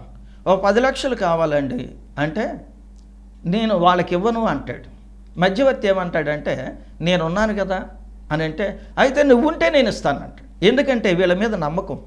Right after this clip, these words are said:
అలాగే పేతురు గారు కూడా యేసు ప్రభువారిని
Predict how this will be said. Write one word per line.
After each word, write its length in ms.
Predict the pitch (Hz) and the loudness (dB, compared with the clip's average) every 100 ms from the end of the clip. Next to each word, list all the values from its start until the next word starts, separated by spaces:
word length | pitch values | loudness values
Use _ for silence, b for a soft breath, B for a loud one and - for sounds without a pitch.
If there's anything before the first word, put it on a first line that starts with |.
| - - - - - - - - | -18 -20 -20 -20 -20 -20 -20 -2
అలాగే 680 | 160 196 170 139 160 302 B B B | 2 4 2 2 2 0 B B B
పేతురు 300 | 247 330 - | 2 4 2
గారు 220 | 285 254 233 | 6 6 4
కూడా 640 | 208 247 196 139 156 - - b b b - | 0 2 2 2 0 -2 -6 b b b -6
యేసు 460 | - 247 - - 311 | 2 2 2 -2 -4
ప్రభువారిని 960 | 277 277 254 254 247 240 226 180 - | 0 2 4 6 4 4 -2 -4 -6